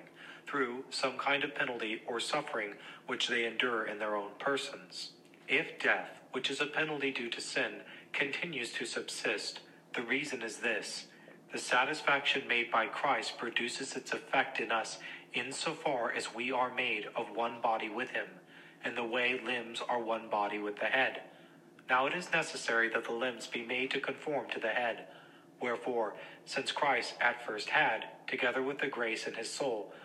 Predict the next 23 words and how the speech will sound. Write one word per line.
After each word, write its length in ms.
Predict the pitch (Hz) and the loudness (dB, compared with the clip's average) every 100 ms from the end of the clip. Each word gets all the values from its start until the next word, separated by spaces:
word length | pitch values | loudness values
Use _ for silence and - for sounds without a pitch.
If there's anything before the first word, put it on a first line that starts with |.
| - | -6
a 80 | 127 | -2
liability 720 | 120 120 143 147 151 143 131 | 4 6 6 4 0 0 0
to 140 | 131 131 | -2 -2
suffer 340 | - - 120 | -2 -2 -2
in 80 | 117 | -4
his 140 | 113 | -6
body, 480 | - 139 135 107 101 - - - | 0 2 2 0 -6 -12 -14 -2
and 160 | 123 | -2
came 300 | 113 123 143 | 2 2 2
to 140 | 147 139 | 0 -2
his 120 | 143 | -2
glorious 680 | - 120 131 147 151 151 151 | -4 -2 0 2 2 0 -2
immortality 760 | 135 139 139 147 127 113 107 104 - - | -2 0 0 2 2 2 2 -2 -10 -6
through 180 | 131 131 | -2 -2
the 100 | 127 | 2
passion, 480 | 143 151 - 120 101 - - - - | 4 4 4 0 -4 -10 -16 -20 -12
so 260 | - 120 113 | -4 -2 2
also 540 | 127 127 - 107 101 - | 4 2 -2 -4 -4 -2
should 260 | - 120 113 | 0 0 -2
it 100 | 107 | -2
be 120 | 110 | -4
with 200 | 107 101 | -2 2
us, 400 | - - - | 2 2 -4